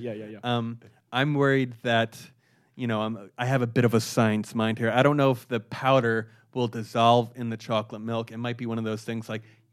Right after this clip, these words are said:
Speaker 2: you know how you make simple syrup, you have to
Speaker 1: Heat it up,
Speaker 2: add,
Speaker 1: yeah.
Speaker 2: yeah, you have to heat it up so it completely dissolves. Otherwise, you're just gonna have all the caffeine at the bottom, which would still work.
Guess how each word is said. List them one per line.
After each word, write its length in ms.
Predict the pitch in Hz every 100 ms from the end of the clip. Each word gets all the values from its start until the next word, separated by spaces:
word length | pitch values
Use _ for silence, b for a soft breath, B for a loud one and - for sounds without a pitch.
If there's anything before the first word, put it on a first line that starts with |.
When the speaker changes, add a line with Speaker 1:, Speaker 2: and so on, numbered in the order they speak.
| _ -
Speaker 2:
you 100 | 127
know 100 | 120
how 80 |
you 140 | 120 110
make 240 | 113 107
simple 320 | - 110 110
syrup, 420 | 101 117 113 104 113
you 140 | 110
have 260 | 107 101 -
to 260 | 113 110
Speaker 1:
Heat 140 | 107 104
it 80 | 101
up, 160 | 110 -
Speaker 2:
add, 180 | 117 110
Speaker 1:
yeah. 60 |
Speaker 2:
yeah, 100 | 117
you 80 | 104
have 120 | 101
to 80 | 107
heat 260 | 117 123 110
it 120 | 110
up 240 | 113 107 -
so 440 | - 107 104 101 - b b 120
it 120 | 120
completely 420 | 120 113 113 101
dissolves. 400 | 101 104 107 104 101
Otherwise, 500 | 120 120 120 117 - b b
you're 120 | 113 117
just 180 | 120
gonna 140 | - 113
have 200 | 113 104
all 100 | 104
the 60 |
caffeine 640 | 107 120 104 110 107 104 107 b 135 110
at 140 | 110
the 60 | 117
bottom, 440 | 101 135 113 107 -
which 180 | 160
would 120 | 247 220
still 260 | - 214
work. 300 | 185 165 117